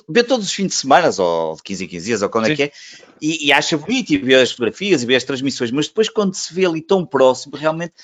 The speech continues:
Speaker 1: aí espantou-me o Mercedes e também o, o Alfa Romeo, que já na altura tinha ficado a pensar, o Bruno várias vezes falava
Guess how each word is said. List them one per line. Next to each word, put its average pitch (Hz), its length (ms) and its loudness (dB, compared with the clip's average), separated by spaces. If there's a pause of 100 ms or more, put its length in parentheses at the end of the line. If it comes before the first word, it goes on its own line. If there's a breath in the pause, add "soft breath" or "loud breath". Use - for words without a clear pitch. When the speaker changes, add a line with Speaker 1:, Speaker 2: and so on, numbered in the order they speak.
(220 loud breath)
Speaker 1:
aí 143 100 4
espantou-me 156 560 2
o 127 80 4
Mercedes 160 500 -2
e 165 200 -16
também 170 340 2
o, 147 260 0 (360 loud breath)
o 156 60 6
Alfa 160 200 2
Romeo, 156 260 4
que - 160 -10
já 226 140 6
na 226 60 6
altura 214 320 2
tinha 196 160 -6
ficado 196 220 0
a 190 40 2
pensar, 190 460 2
o 180 100 2
Bruno 175 300 2
várias 156 260 4
vezes 143 180 -8
falava 131 400 -8